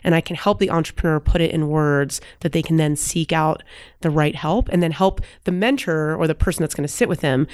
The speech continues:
hear the real problem, not the way the entrepreneur phrases it, but in a different way. So it's just, I would say, the creating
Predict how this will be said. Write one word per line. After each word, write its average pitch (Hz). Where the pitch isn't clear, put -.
hear 208
the 160
real 165
problem, 147
not 160
the -
way 156
the 147
entrepreneur 147
phrases 156
it, -
but 151
in 156
a 156
different 156
way. 175
So -
it's -
just, 262
I 202
would 214
say, 175
the -
creating 160